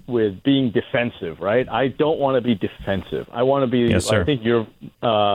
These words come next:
Speaker 1: on offense, which is Hunter Biden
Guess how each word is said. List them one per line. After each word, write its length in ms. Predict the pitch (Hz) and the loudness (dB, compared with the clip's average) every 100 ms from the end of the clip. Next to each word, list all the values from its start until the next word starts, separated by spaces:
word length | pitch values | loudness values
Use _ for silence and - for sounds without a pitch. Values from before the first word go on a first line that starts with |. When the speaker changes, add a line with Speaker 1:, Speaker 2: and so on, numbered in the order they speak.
| 95 | 2
Speaker 1:
on 160 | 120 117 | 0 2
offense, 460 | 107 98 92 82 | 0 0 -2 -2
which 180 | 113 110 | -2 0
is 160 | 127 107 - - - - - _ | 0 -2 -8 -20 -20 -20 -20 _
Hunter 340 | - 185 214 208 | -4 -2 0 0
Biden 580 | 120 127 135 143 160 | 2 0 0 -2 -8